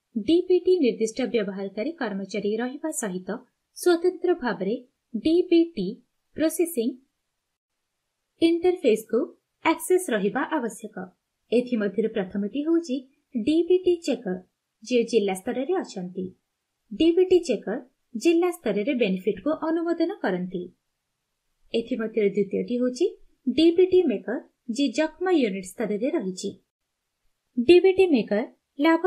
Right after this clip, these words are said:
ତିଆରି କରେ। ନିକ୍ଷ ପୋଷଣ ଯୋଜନା ଦଳ ଗୋଟିଏ ବ୍ୟାଙ୍କ ଆକାଉଣ୍ଟ, ଗୋଟିଏ ହିତାଧିକାରୀ concept ଆଣିଥିଲେ। ବର୍ତ୍ତମାନ କେବଳ ଗୋଟିଏ ବ୍ୟାଙ୍କ ଆକାଉଣ୍ଟ ଜଣେ ହିତାଧିକାରୀଙ୍କୁ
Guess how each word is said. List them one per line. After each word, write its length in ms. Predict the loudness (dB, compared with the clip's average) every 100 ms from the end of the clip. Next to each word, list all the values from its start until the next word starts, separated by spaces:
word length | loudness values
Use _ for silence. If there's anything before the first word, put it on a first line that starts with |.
| 0
ତିଆରି 280 | 0 -2 -2
କରେ। 240 | -4 -6 -8 _ _ _ _ _ _ 0
ନିକ୍ଷ 240 | 2 2 -2 -2
ପୋଷଣ 300 | -2 -2 -2 0
ଯୋଜନା 360 | -2 0 0
ଦଳ 180 | 2 2 0 -6 _ -6
ଗୋଟିଏ 260 | 0 4 4
ବ୍ୟାଙ୍କ 300 | 2 -2 -2 -6
ଆକାଉଣ୍ଟ, 380 | -6 -2 -2 -2 -6 _ _ _ _ _ _
ଗୋଟିଏ 360 | -2 0 0 0
ହିତାଧିକାରୀ 680 | 0 2 2 0 0 0 -2 -6 _
concept 480 | -2 0 0 -2 0
ଆଣିଥିଲେ। 460 | 0 0 -4 -8 -12 -14 _ _ _ _ _
ବର୍ତ୍ତମାନ 480 | 2 4 4 0 -2 -2
କେବଳ 240 | -2 0 0
ଗୋଟିଏ 300 | 0 0 0
ବ୍ୟାଙ୍କ 280 | 2 -2 -2 -4
ଆକାଉଣ୍ଟ 360 | -2 0 -2 0
ଜଣେ 180 | -2 -2
ହିତାଧିକାରୀଙ୍କୁ 800 | -2 -2 -2 -2 -2 -2 -2